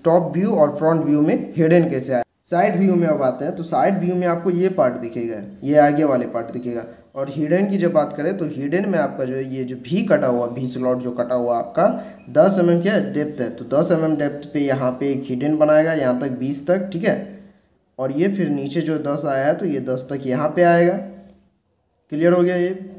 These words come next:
भी वाला, एक ऐसे आएगा, एक ऐसे आएगा hidden।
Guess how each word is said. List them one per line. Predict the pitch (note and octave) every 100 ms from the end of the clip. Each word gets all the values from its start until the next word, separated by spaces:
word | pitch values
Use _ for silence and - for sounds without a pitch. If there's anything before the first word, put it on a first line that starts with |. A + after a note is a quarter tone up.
| -
भी | C#3+ D#3
वाला, | D#3 F3+ - - - - _ B2
एक | B2+
ऐसे | C3+ - F3
आएगा, | F3+ F#3 F3+
एक | C3 B2
ऐसे | B2 C3+
आएगा | B2 A#2+
hidden। | A#2+ - A2